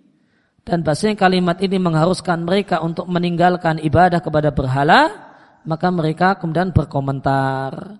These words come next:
"Apakah Muhammad akan jadikan Tuhan yang banyak? Cuma satu Tuhan saja." Dan Allah katakan,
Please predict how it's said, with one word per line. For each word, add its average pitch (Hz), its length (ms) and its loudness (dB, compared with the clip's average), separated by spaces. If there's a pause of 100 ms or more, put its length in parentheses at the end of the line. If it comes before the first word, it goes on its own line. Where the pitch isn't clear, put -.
(440)
"Apakah 170 340 -2
Muhammad 151 400 -2
akan 143 300 -4
jadikan 180 420 0
Tuhan 156 320 0
yang 143 240 -2
banyak? 185 320 0
Cuma 185 320 -4
satu 170 240 -2
Tuhan 185 400 4 (320)
saja." 135 800 0 (960)
Dan 175 160 0
Allah 151 160 0
katakan, 185 640 2